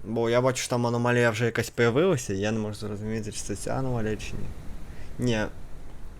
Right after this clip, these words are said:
Ця штука, в принципі, рухається, окей. М, тут ніби нічого не змінилося.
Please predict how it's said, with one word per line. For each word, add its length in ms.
Ця 120
штука, 240
в 80
принципі, 360
рухається, 480
окей. 280
М, 500
тут 240
ніби 280
нічого 360
не 160
змінилося. 880